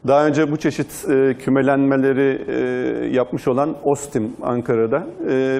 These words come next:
B T K ile iletişime geçerek böyle bir kümelenmenin, e, arayışına başladı. Ve iki bin on yedide ben de kurucularından oldum. E,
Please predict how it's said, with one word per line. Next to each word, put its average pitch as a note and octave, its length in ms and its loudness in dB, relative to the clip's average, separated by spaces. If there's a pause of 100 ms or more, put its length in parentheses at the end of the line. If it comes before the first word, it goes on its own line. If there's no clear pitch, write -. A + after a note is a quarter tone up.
B C3+ 140 2
T C3+ 260 0
K C3+ 220 2
ile A#2+ 320 2
iletişime C3 500 -2
geçerek C3 480 -2
böyle B2+ 220 2
bir C#3 60 -4
kümelenmenin, B2+ 1700 -2
e, - 520 -6
arayışına C3 520 0
başladı. A2 500 -2 (540)
Ve D3 80 2
iki D3 200 -2
bin D3+ 80 2
on D3+ 120 2
yedide C#3+ 520 0 (100)
ben C3 180 2
de C3 100 0
kurucularından A#2+ 680 0
oldum. A2 400 -6 (200)
E, C3+ 400 -2